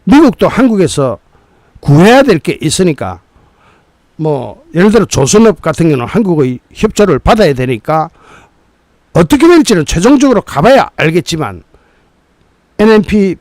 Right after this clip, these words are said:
분석에 의하면은 고산 공군기지를 압수수색한 여파로 대한민국은 패싱당하고 있다. 관세 협상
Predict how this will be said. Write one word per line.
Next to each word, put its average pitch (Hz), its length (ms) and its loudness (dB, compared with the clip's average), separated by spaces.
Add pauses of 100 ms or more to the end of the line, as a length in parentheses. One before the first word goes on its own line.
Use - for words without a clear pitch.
분석에 160 460 -2
의하면은 151 500 -2 (720)
고산 220 420 2
공군기지를 165 680 0 (100)
압수수색한 151 880 -6
여파로 160 540 -2
대한민국은 139 580 0 (120)
패싱당하고 151 840 -2 (100)
있다. - 380 -20 (1500)
관세 185 540 2 (440)
협상 214 580 0